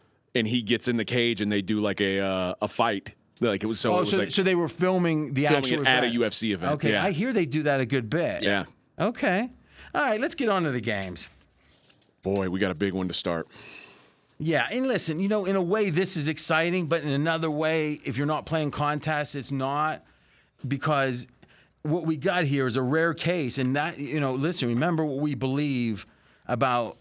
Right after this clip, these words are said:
Speaker 2: Cornegay, who runs the W-, Westgate and the Superbook, uh, Westgate Superbook, I guess is the way to say it, is he puts out the lines on Wednesday. Wednesday afternoon, right?
Speaker 1: Mm-hmm.
Speaker 2: Late, late
Speaker 1: So
Speaker 2: afternoon.
Speaker 1: four o'clock, four P M, uh,
Speaker 2: Pacific.
Speaker 1: Pacific.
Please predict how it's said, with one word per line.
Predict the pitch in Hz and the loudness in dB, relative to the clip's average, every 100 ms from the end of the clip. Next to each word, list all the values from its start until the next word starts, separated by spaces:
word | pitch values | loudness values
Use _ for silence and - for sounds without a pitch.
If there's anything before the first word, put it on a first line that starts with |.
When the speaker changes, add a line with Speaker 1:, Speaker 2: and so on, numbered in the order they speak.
| _ | _
Speaker 2:
Cornegay, | - 165 156 127 110 107 104 110 | -4 0 2 0 0 0 0 0
who | 127 | 0
runs | 117 127 123 123 110 - _ _ _ _ - | 2 2 2 0 -2 -8 _ _ _ _ -4
the | 117 | -2
W-, | 117 135 | 0 -2
Westgate | 131 135 123 - 123 110 113 - _ | 0 0 0 -2 -2 0 -4 -8 _
and | 110 110 | -2 0
the | |
Superbook, | 101 143 117 107 110 107 - _ _ _ _ _ - | 0 -2 -2 -2 -2 -2 -6 _ _ _ _ _ -4
uh, | 120 113 110 | -2 -2 0
Westgate | 131 - 131 113 | 0 0 -2 0
Superbook, | 139 107 95 101 | 0 -2 -2 -2
I | 98 | -2
guess | 95 87 | -6 -4
is | |
the | 95 | -4
way | 95 | -4
to | 90 | -4
say | - 101 | -6 -6
it, | - - _ | -8 -20 _
is | 143 127 | -2 0
he | 175 | 0
puts | 156 196 | 0 2
out | 175 165 | 2 2
the | 175 | 0
lines | 151 139 135 | 2 2 2
on | 131 127 | 0 0
Wednesday. | 120 104 90 90 90 - _ _ _ _ _ | 0 0 -2 -6 -8 -18 _ _ _ _ _
Wednesday | - 143 139 143 139 | -2 0 2 0 0
afternoon, | 139 135 143 139 240 285 98 | 0 -2 0 0 0 -2 -2
right? | 113 180 | -2 0
Speaker 1:
Mm-hmm. | 151 | 0
Speaker 2:
Late, | 156 117 | 0 -2
late | 131 156 | -2 2
Speaker 1:
So | |
Speaker 2:
afternoon. | 156 - 143 | 0 2 2
Speaker 1:
four | 139 | 2
o'clock, | - 139 - | 2 0 2
four | 151 | 0
P | - 143 | 2 2
M, | 135 127 127 - | 2 0 -2 0
uh, | 113 104 | 2 2
Speaker 2:
Pacific. | - 139 110 104 | 2 2 2 0
Speaker 1:
Pacific. | 78 | -6